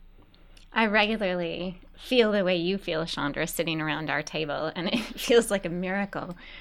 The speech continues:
Um, one place where I see us benefiting directly is, you know, I've been working on a definition of forced displacement this semester and circulating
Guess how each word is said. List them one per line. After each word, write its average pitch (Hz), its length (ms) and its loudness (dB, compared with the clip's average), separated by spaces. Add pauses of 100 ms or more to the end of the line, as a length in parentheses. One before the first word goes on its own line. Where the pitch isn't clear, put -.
(160)
Um, 165 340 4 (320)
one 269 260 8
place 277 260 6
where 208 100 6
I 196 80 8
see 202 280 0
us 190 160 -2
benefiting 175 540 -2
directly 175 580 -4 (200)
is, 208 120 0
you 233 80 4
know, 180 380 4
I've 175 180 -2
been 180 160 0
working 165 320 0
on 160 140 -2
a 160 80 -4
definition 165 680 -2
of 143 120 -4
forced - 340 -8
displacement - 920 -10
this 170 160 -6
semester - 640 -6 (300)
and 208 160 -2
circulating 208 840 2